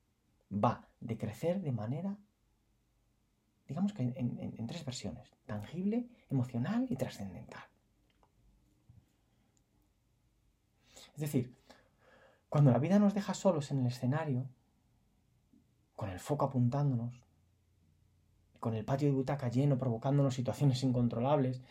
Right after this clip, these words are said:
llenas de emociones, ahí no hay guión que valga. No hay, no vale un guión previo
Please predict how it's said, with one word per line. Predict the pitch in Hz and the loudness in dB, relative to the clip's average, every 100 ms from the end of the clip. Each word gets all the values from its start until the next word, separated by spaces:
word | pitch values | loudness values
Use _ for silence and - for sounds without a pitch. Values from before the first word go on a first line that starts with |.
| - | -2
llenas | 131 156 139 | 0 2 4
de | |
emociones, | 127 120 139 151 143 147 - _ _ _ _ _ - - | 4 4 2 2 2 -2 -8 _ _ _ _ _ -20 -8
ahí | 120 | -2
no | 156 | 2
hay | 214 | 2
guión | - 107 143 | 0 -2 -4
que | - | -6
valga. | - 196 - - _ _ _ _ _ _ _ _ _ _ _ _ _ _ _ _ _ _ _ _ _ _ _ _ _ _ _ _ _ _ _ _ _ _ _ _ _ - | -4 -4 -6 -18 _ _ _ _ _ _ _ _ _ _ _ _ _ _ _ _ _ _ _ _ _ _ _ _ _ _ _ _ _ _ _ _ _ _ _ _ _ -6
No | 127 | -2
hay, | - | -2
no | 151 175 175 | -2 2 8
vale | 233 | 8
un | 160 135 | 8 8
guión | 127 113 | 8 6
previo | 101 113 95 90 | 4 2 2 -2